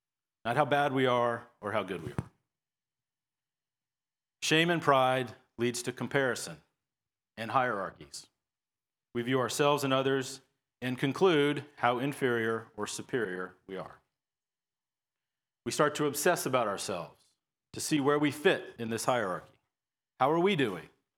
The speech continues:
How are they doing? Exhibit A, social media. Apple keeps upgrading the phone on their, or the camera on their phone to feed this beast. So we can take better photos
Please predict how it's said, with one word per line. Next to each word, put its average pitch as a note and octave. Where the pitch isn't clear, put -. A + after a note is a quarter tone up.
How B2
are A#2+
they D3+
doing? F2+
Exhibit D#3
A, B2
social C3+
media. G#2
Apple D3+
keeps E3
upgrading D#3
the A#2+
phone D3+
on C#3+
their, C3
or C3
the A#2+
camera D3+
on C#3+
their C3
phone D3+
to A#2+
feed C#3+
this A2+
beast. -
So C#3
we C#3
can C3+
take C3
better D3
photos C#3+